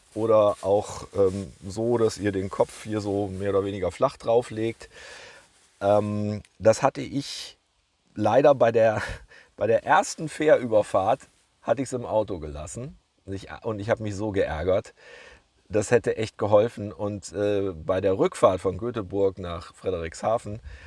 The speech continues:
da hatte ich mir das dann aber hinten am Kamerarucksack einfach so, ne, mit einem Riemchen festgemacht. Und, ähm, ich hab dann auf irgend so einem Treppenabsatz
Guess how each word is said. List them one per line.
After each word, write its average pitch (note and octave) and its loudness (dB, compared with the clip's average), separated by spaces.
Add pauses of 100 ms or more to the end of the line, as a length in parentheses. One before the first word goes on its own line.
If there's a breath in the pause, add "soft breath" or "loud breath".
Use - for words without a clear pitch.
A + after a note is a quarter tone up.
(280 loud breath)
da G2+ 4
hatte G#2 0
ich G#2+ -6
mir G2+ 0
das G2 4
dann G2 0
aber F2+ 2
hinten G2+ -8
am F#2 -6
Kamerarucksack G2+ -2
einfach F#2 -6
so, F2 -6
ne, G#2+ -6
mit F#2+ -8
einem F2+ -10
Riemchen G2 -6
festgemacht. F#2 -6
Und, F2 -8
ähm, E2+ -2 (480 loud breath)
ich F#2+ -8
hab F#2+ 0 (220)
dann F2+ 2
auf F2 -4
irgend F#2+ -6
so F#2 -2
einem F2+ -4
Treppenabsatz - -2